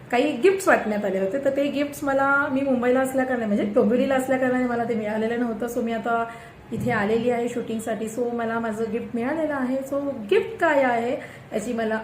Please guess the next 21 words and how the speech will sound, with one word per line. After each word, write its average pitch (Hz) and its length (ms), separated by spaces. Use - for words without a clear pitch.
उत्सुकता 508 480
आहे, 254 300
तर 277 80
आपण, 269 300
अ, 262 180
आपलं 247 320
गिफ्ट - 560
चेक 466 240
करूया. 233 380
मी 339 80
माझ्या 339 360
स्क्रिप्टचं 285 340
काम 277 240
करत 277 260
होते 254 260
आणि 220 360
हे 233 100
माझं 226 280
गिफ्ट 294 300
आहे. 214 300
बघूया 190 340